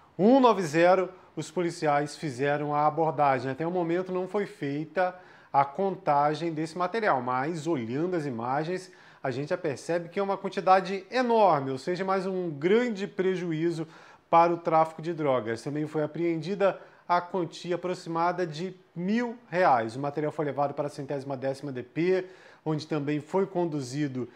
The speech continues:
esse motorista de aplicativo e autuado pelo crime de tráfico de drogas, né? Mesmo que ele não saiba o que está transportando, vai ter que explicar aí na justiça, né? Olha só a grande quantidade, mais uma vez,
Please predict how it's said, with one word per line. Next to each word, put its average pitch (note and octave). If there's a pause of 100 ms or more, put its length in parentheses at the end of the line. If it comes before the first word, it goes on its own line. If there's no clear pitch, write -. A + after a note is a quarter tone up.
(260)
esse D#3
motorista D3+
de C#3
aplicativo E3+ (320)
e F3+
autuado E3
pelo F3
crime G#3+
de F3+
tráfico F3
de F3+
drogas, A#2
né? D#3
Mesmo E3+
que E3+
ele D#3+
não D#3
saiba C#3
o A#2
que -
está C3
transportando, G3 (400)
vai E3
ter D#3+
que D#3+
explicar C#3+
aí C#3
na D#3+
justiça, C#3+
né? B2
Olha D3+
só E3
a D#3
grande D#3
quantidade, B2+
mais D#3
uma C#3+
vez, D3+